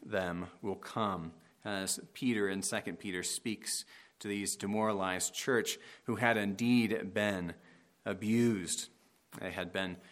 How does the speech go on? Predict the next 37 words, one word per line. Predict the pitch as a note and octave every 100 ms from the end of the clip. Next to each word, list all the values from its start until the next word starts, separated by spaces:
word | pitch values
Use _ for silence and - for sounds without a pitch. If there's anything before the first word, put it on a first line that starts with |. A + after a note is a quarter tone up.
| -
taken | - G#2+ G2
advantage | F#2 F2 A2+ B2 A2 -
of | D#2 D2+ - - -
by | D#2+
false | - F2 E2+
teachers | - F2+ E2 D#2 -
within | E2+ F2 E2
the |
church. | D#2 - E2+ - - _ _ _ -
So | -
as | D3+ C3
we |
transition | C3 D#3+ C#3 C3 F3+ D#3+ A#2
to | A#2 G#2
Second | D#3 D3+ B2
Peter, | C#3+ B2+ A#2+ - - - - - - - -
we | F#3
are |
still | - G3+ F#3+
dealing, | C#3 E3+ A3+ E3+ B2 C#3+
as | C#3+ B2+
we | C3
were | A#2+ E3+ E3
in | B2 A#2+
First | F#3+ G#3 -
Peter, | A#2+ G#2 F#2+ G#2 - - - -
with | G#2+
persecution, | - A2+ D3 - A#3+ - F#2+
but | G2 B2+
persecution | - D#3 D3 B2 G3+ - C3+
no | C3+ D3
longer, | C#3+ D#3+ C#3
especially | A2+ - G#3 A3 F3+ B2+
from | B2 -
outside | G#3 A3+ - A2 F#2+
the | G2
church, | - F2+ F2 -